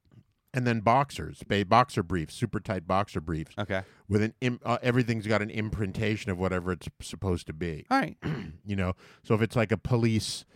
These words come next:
Speaker 1: thing, your, your open-chested shirt with no sleeves says police. You got a little hat and then boxer briefs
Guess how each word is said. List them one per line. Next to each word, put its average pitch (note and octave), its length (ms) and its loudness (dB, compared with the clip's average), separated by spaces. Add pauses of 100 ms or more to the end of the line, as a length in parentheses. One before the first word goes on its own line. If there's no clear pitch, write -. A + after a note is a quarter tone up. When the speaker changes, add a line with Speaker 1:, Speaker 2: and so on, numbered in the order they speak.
(200)
Speaker 1:
thing, G#2+ 300 2
your, F2+ 240 0 (240)
your F#2 320 0 (100)
open-chested G#2 1040 2
shirt G#2+ 480 2
with F#2+ 160 -2
no G2 240 2
sleeves G2 600 -4
says F2 340 -4 (100)
police. G#2 520 0 (280)
You F#2+ 120 -8
got G#2 160 2
a - 20 0
little F#2 200 -2
hat G2 340 -2
and F#2 80 -10
then F#2 140 -4
boxer F#2 440 0
briefs F2+ 540 -4